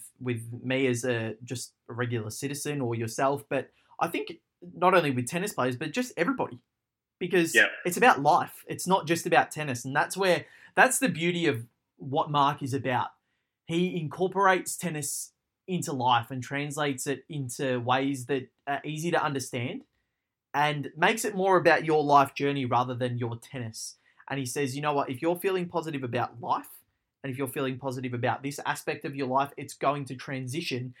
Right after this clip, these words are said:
Speaker 1: into other aspects of your life, into your family life, into your friendship life, into your career." And there's so
Speaker 2: Yeah.
Speaker 1: many different ways that you can take that. And I think the way that Mark coaches, and Mark's beliefs are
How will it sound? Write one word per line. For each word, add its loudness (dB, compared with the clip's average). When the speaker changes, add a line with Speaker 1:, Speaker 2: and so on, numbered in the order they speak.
Speaker 1:
into -6
other 0
aspects -4
of -8
your -2
life, -4
into -10
your -4
family -4
life, -4
into -8
your -4
friendship -6
life, -4
into -10
your -2
career." -6
And -2
there's -4
so 0
Speaker 2:
Yeah. -2
Speaker 1:
many -2
different -2
ways 2
that -8
you -8
can -4
take -4
that. -4
And -8
I -2
think -8
the -4
way 2
that -8
Mark -2
coaches, -6
and -6
Mark's 4
beliefs -6
are 8